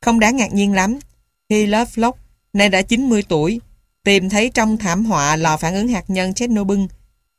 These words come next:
có nét tích cực. Vì không người nào dám xâm nhập vùng bị nhiễm xạ nữa, nên cây cối bụi rậm ở vùng đất hoang này mọc như rừng.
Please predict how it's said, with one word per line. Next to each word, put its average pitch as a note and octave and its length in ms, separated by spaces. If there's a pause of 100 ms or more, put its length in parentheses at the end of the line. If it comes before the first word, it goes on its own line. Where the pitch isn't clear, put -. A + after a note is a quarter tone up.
(220)
có F3+ 180
nét A3 280
tích - 180
cực. E3+ 160 (1800)
Vì G#3+ 200
không A#3 220
người G3+ 160
nào F3+ 200
dám F#3 240
xâm A3 220
nhập F3+ 180
vùng E3+ 280
bị D#3 160
nhiễm E3+ 240
xạ D#3 220
nữa, D#3+ 320 (420)
nên G3+ 220
cây G3 180
cối G3+ 240
bụi D#3+ 200
rậm D#3 240
ở E3+ 140
vùng F#3 220
đất A3 140
hoang G3 280
này E3 240 (280)
mọc D#3+ 240
như F#3 160
rừng. E3 280